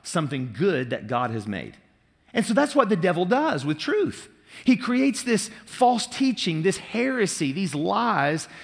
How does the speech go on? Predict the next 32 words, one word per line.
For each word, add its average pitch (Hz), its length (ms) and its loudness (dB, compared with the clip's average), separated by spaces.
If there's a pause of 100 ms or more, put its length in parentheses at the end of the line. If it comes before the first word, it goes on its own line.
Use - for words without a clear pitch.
(120)
that 196 140 2
when 202 120 2
you 196 100 2
first 285 320 -2
hear 294 260 2
it, - 80 -4
you 175 140 -4
go, 170 200 0
"Well, 151 360 -2 (480)
hmm, 269 240 -2 (120)
maybe, 208 760 -4 (760)
maybe 285 220 0
that's 302 260 -4
true." - 600 -6 (840)
And 165 160 0
the 147 80 0
best, 180 640 -4
or 98 180 -6 (180)
the 110 60 -16
worst, 143 440 -2
in 104 80 -6
my 101 140 -4
opinion, 95 420 -10 (480)
teachings 120 680 -8 (100)
are 110 140 -6
those 127 360 -6
that - 160 -10
come 104 320 -8
eerily 196 480 -4
close 139 600 -6
to 120 120 -12
truth. - 640 -14